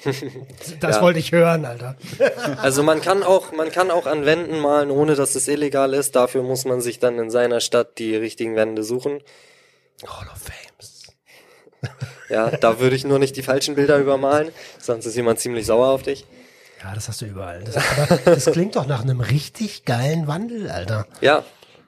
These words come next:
Speaker 2: Also, äh, da kannst du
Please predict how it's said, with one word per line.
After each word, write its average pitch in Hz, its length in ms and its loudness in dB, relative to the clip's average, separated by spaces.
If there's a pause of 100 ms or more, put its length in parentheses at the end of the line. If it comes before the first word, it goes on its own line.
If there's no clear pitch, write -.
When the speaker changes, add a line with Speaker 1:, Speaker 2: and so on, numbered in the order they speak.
(240)
Speaker 2:
Also, 131 540 2
äh, 120 400 -6 (260)
da 131 100 0
kannst - 340 -2
du 151 380 4